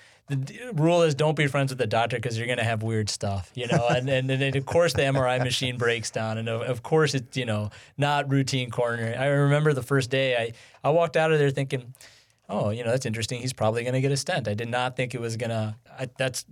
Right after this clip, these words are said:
what I assume a, a fair number of times, you know? And it was, nothing seemed super out of the ordinary at that time. But of course,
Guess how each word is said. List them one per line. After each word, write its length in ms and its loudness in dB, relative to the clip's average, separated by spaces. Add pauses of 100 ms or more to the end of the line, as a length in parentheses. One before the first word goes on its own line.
(140)
what 180 0
I 120 2
assume 440 0
a, 220 -2
a 40 -8
fair 220 2
number 240 2
of 80 0
times, 400 -4
you 80 -8
know? 200 -8
And 280 -10
it 60 -4
was, 240 2
nothing 500 0
seemed 360 0 (440)
super 340 0
out 100 6
of 60 2
the 120 0
ordinary 540 2
at 80 -6
that 180 -10
time. 160 -8
But 100 -2
of 100 -6
course, 400 2